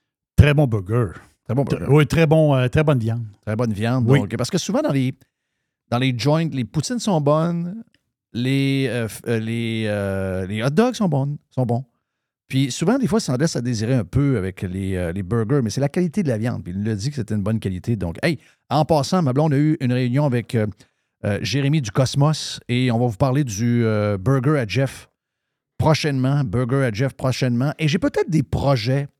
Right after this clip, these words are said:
Speaker 2: euh, au-delà d'un burger pirate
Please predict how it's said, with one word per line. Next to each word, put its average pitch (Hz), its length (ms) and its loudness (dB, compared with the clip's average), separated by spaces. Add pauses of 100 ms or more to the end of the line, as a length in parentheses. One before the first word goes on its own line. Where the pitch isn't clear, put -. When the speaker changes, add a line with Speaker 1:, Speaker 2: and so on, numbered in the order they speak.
(1160)
Speaker 2:
euh, 85 180 -4
au-delà 147 460 2
d'un 139 320 2
burger 151 540 2 (100)
pirate 143 600 0